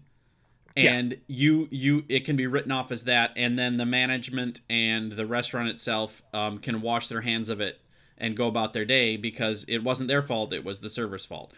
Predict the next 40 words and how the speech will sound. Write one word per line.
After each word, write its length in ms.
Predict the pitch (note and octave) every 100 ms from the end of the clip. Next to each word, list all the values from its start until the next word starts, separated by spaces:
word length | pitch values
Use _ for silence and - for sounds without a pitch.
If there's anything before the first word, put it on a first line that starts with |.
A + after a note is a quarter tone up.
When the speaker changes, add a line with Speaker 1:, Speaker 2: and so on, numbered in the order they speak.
| - -
Speaker 2:
So 120 | C3+
it's 100 | C#3
always 340 | D#3 F#3 G#3
your 100 | G#3
fault, 340 | - B2+ A#2 -
and 120 | C3 B2+
you're 80 | C3
not 200 | C3+ G2+
getting 200 | B2 A2
paid, 440 | A#2+ A2+ G2 - _ -
uh, 120 | G#2+
for 260 | G2 G#2+ G2+
it. 80 | G2+
And 260 | C3 C3 C3 - - C#3
again, 300 | C#3 G#3+ B2
if 200 | B2 C3
we 160 | D3 C#3
change 540 | - - C#3 D#3+ D3+
that 180 | E3+ C#3
mode, 340 | D#3+ G3 C#3 A#2+
if 140 | B2+
we 80 | C3+
make 240 | C3+ C#3+
them 140 | D3 C#3+
employees 680 | C3+ - C#3 D#3+ F#3 C3
and 120 | C3 C3
we 80 |
make 200 | C3+ C3
it 80 | C3
like, 160 | B2 B2
"No, 240 | D3+ F3+ -
it 160 | E3+
is 120 | F3
the 100 | C#3 B2+
restaurant's 480 | D3 - D#3 C#3
responsibility, 720 | C3+ - C3 C3 B2+ C3 B2 A#2
it's 120 | -
the 120 | A2+
restaurant's 420 | C#3 D3+ C#3 B2+
fault 340 | - B2 B2